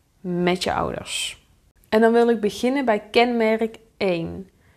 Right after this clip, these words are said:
Jij ervaart rust wanneer je niet bij je ouders in de buurt bent en of geen contact met ze hebt. En dit punt benoem ik expres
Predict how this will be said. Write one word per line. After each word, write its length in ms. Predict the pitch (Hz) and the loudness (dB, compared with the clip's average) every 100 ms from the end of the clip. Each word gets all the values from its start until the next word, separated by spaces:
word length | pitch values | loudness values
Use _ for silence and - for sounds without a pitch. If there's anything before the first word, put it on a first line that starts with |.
| _ _ - | _ _ -6
Jij 720 | 185 185 202 220 302 403 392 | -2 2 6 6 6 4 0
ervaart 640 | - 226 - 214 202 196 202 | 2 0 2 4 4 4 -2
rust 640 | 196 202 208 320 - - | -2 2 2 2 -2 -6
wanneer 460 | 220 214 220 226 214 | -4 0 2 2 2
je 60 | |
niet 440 | 214 214 269 - - | 2 2 2 0 0
bij 220 | 202 220 | 4 4
je 160 | 220 - | 4 0
ouders 380 | 208 220 214 214 | 2 2 0 -2
in 100 | 202 | -4
de 80 | |
buurt 360 | 185 190 226 254 | -2 0 0 0
bent 520 | 190 190 214 359 - - _ - _ _ - | 0 2 2 0 -6 -14 _ -20 _ _ 2
en 280 | 254 339 - | 4 4 4
of 300 | 226 262 330 | 6 6 6
geen 400 | - - 254 262 | -2 -2 0 -2
contact 840 | 247 233 226 - 247 185 180 - - _ _ | -2 -2 -4 0 4 4 2 -10 -18 _ _
met 180 | 180 - | -12 -10
ze 100 | 170 | -8
hebt. 600 | 165 180 - - - - _ _ _ _ _ _ _ _ _ _ _ - - - - - - | -4 -4 -4 -12 -16 -18 _ _ _ _ _ _ _ _ _ _ _ -20 -14 -14 -14 -16 4
En 440 | 220 240 233 214 | 6 6 4 0
dit 400 | 240 320 359 - | 4 4 2 -2
punt 480 | 269 311 453 494 - | 2 4 2 0 -4
benoem 320 | 220 220 240 | 0 2 2
ik 120 | 269 262 | 0 0
expres 1120 | 226 226 - - - 269 302 415 - - - | -2 0 -2 -4 0 4 4 2 -2 -6 -10